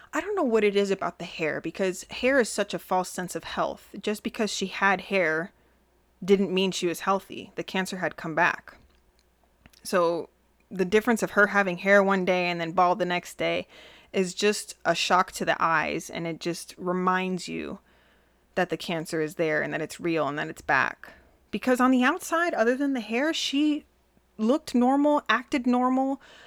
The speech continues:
had normal energy level, um, for the most part. She did have some days where she just would take a nap in the back because she was just so fatigued, and then she'd go home early. But she was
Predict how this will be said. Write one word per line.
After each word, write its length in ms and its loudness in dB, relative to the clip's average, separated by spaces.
had 300 2
normal 400 4
energy 420 2
level, 480 2
um, 160 2
for 220 -2
the 80 2
most 280 2
part. 240 2
She 120 -6
did 200 2
have 220 0
some 200 -2
days 300 0
where 380 -4
she 200 -6
just 180 -4
would 120 -2
take 200 -4
a 40 -4
nap 380 -2
in 100 -4
the 60 -4
back 500 0
because 460 -6
she 140 -4
was 160 -4
just 200 -10
so 200 -4
fatigued, 540 -8
and 140 -6
then 160 -8
she'd 220 -10
go 120 -4
home 320 -10
early. 380 -10
But 160 2
she 220 0
was 280 -2